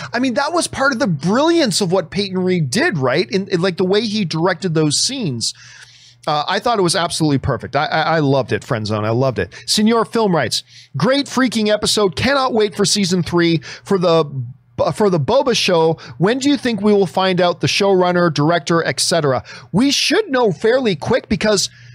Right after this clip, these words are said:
again, according to that Deadline story that came out weeks ago, they're shooting the Boba Fett series right now.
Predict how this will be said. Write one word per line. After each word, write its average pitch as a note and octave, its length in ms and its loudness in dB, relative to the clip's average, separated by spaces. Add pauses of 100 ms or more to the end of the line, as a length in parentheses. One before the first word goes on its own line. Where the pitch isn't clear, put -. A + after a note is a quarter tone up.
(220)
again, G#3+ 360 0
according B3+ 480 0
to C4+ 100 -2
that A#3+ 220 -2
Deadline F#3+ 460 0
story D#3+ 320 0
that C#3+ 120 -2
came F3 220 0
out D3+ 160 2
weeks D#3 400 0
ago, F#2+ 320 -6 (560)
they're D4+ 240 2
shooting C#4 460 2
the F3+ 80 0
Boba G#3 320 0
Fett E3 180 0
series D#3 460 0
right D3+ 280 -4
now. D3+ 360 -2